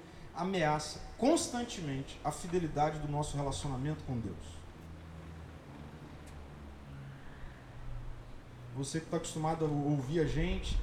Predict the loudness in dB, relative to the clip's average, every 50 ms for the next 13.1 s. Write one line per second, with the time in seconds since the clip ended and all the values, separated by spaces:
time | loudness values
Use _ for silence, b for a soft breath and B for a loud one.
0 | 6 6 6 4 2 2 -2 -4 -2 0 2 2 2 2 0 0 2 4 4 4
1 | 2 2 0 -2 -2 -2 -2 -2 0 0 0 0 2 4 4 4 4 2 2 4
2 | 4 4 4 0 -2 -2 0 0 2 4 4 4 2 2 0 0 -2 -2 -4 -2
3 | 0 0 0 0 -2 -2 -2 0 0 2 6 8 8 8 8 6 4 4 4 4
4 | 4 4 2 2 0 0 -4 -6 -6 -6 -8 -8 -10 -12 -12 -12 -12 -12 -12 -12
5 | -12 -12 -14 -14 -14 -16 -16 -16 -16 -16 -16 -16 -16 -16 -16 -16 -16 -16 -16 -14
6 | -14 -14 -12 -12 -12 -12 -12 -14 -16 -16 -16 -18 -10 -4 0 2 2 2 2 2
7 | 2 2 2 2 0 0 2 2 2 2 0 0 -2 -4 -2 0 0 -2 -2 -2
8 | -4 -4 -4 -4 -2 -2 -2 -2 -2 -2 0 2 4 6 8 8 6 6 6 4
9 | 2 0 0 -2 -4 -4 -6 -6 -6 -6 -4 -4 -4 0 2 4 4 4 4 2
10 | -2 -2 -2 0 0 0 -2 -4 -4 -2 0 0 0 0 -2 -4 -8 -14 -14 -10
11 | -6 -4 -2 -2 -2 -4 -2 -2 0 0 -2 -2 2 4 6 6 6 4 2 -2
12 | -6 -8 -8 -10 -10 -10 -10 -8 -2 2 2 4 6 6 6 6 4 4 0 -4
13 | -6